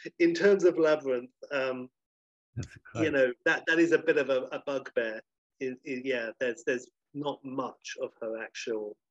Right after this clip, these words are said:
Speaker 1: wandering around some sort of labyrinth stuff.
Speaker 2: Amazing, Shippy! I can't wait for your bloody sequel. I just, uh, so, um, I was, I've just put here, like, I normally have big problems with magical stuff. Like, it's, it grates on me, like,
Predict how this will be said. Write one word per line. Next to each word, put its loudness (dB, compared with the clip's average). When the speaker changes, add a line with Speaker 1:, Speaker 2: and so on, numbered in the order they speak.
Speaker 1:
wandering -6
around -8
some -12
sort -10
of -6
labyrinth -10
stuff. -8
Speaker 2:
Amazing, -6
Shippy! -4
I 2
can't -4
wait -6
for -8
your -6
bloody -6
sequel. -8
I 2
just, 2
uh, 0
so, -2
um, -2
I 2
was, 0
I've 2
just -6
put -4
here, -2
like, -10
I 0
normally 0
have -2
big 0
problems -4
with -2
magical -4
stuff. -4
Like, -4
it's, -8
it -6
grates 0
on 0
me, 0
like, -2